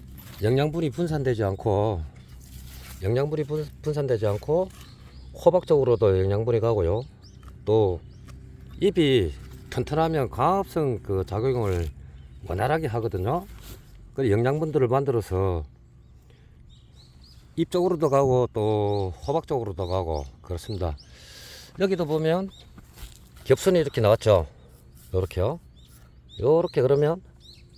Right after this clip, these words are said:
이걸 따주는 거예요. 이렇게.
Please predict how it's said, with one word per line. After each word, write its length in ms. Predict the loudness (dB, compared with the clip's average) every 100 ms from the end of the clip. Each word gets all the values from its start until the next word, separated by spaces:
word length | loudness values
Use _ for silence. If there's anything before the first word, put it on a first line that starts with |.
| -20 -14 -4
이걸 360 | 4 6 6 2 -16 -20 -20 -20 -20 -14 0
따주는 320 | 2 4 4
거예요. 220 | 4 2
이렇게. 240 | 0 -8